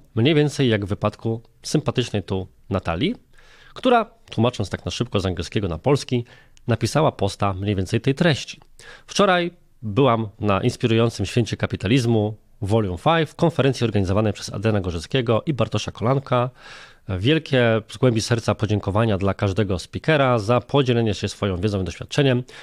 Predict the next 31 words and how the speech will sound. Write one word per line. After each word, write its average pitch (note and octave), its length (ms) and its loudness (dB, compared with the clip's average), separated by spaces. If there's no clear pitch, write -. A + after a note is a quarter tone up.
Wasze B2 280 0
prezentacje G2+ 840 0
dały G#2 320 0
mi F#2 400 -4
prawdziwe A2+ 340 2
bogactwo G#2 420 0
inspiracji A#2 640 -2
i B2 40 -2
praktycznej G2 600 -8
wiedzy”. F#2+ 260 0
I A3 80 2
parę C#3 200 2
hashtagów, A#2 520 0
i C#3 40 -4
parę G#2+ 240 0
oznaczonych F2 480 -6
osób. - 260 -16
Czy - 100 0
to F#3 80 4
jest F3+ 80 -2
taki - 180 0
post, - 320 -6
który - 260 -4
publikują A2+ 460 0
często G#2 320 -2
właśnie G2 340 -4
osoby A#2+ 340 -2
z - 80 -6
firm F#2+ 300 -10
albo B2 240 2
firmy F3+ 360 0